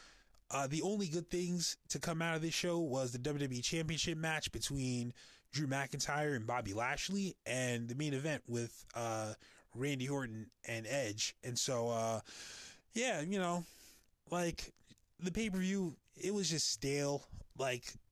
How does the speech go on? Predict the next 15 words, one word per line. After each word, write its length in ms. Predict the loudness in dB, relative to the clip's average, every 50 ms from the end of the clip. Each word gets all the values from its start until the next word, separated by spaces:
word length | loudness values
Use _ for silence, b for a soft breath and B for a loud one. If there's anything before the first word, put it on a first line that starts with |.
| -12 -4
only 340 | -2 0 2 2 2 0 0
two 200 | 0 0 0 0
bright 280 | 0 0 0 0 0 -2
spots 380 | -2 0 0 0 0 0 0 -2
of 60 | -2
the 80 | -2
show, 420 | -2 0 2 2 4 4 2 0 -2 -6 B B B B B B B B
and, 480 | 0 0 2 2 2 2 2 0 -2 -2
you 100 | -2 0
know, 180 | 0 2 0 0
everything 420 | 0 -2 -2 -2 -2 -2 -2 0 2
else 360 | 2 2 2 2 2 0 0 -2 -4
on 120 | -4 -2 0
the 80 | 0
show 420 | 0 2 2 2 2 0 0 -2